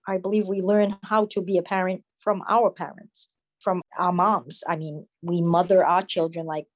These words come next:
you know, like our mother mo-, uh, nurtured us, we nurture our children. Um, and that can go e-, either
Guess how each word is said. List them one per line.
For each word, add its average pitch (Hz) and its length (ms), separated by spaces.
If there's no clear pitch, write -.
you 190 100
know, 156 120
like 156 220
our 170 140
mother 160 240
mo-, 151 360
uh, 175 120
nurtured 160 400
us, 180 280
we 139 120
nurture 156 240
our 185 180
children. - 480
Um, 165 180
and 170 100
that 190 140
can 170 200
go 175 300
e-, 156 240
either 170 380